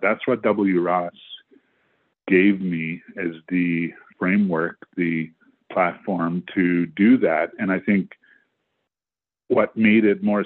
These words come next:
successful was, A, the staff that, as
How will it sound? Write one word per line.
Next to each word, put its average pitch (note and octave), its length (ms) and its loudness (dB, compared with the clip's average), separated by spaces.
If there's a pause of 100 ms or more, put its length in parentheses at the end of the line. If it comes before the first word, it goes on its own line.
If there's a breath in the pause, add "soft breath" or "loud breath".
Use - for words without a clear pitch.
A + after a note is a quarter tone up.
successful G2 920 -8 (100)
was, F#2 360 -2 (200)
A, G#2 200 0
the A2+ 180 -2
staff E2 380 -6 (260)
that, E2 200 -8 (300)
as E2+ 140 -10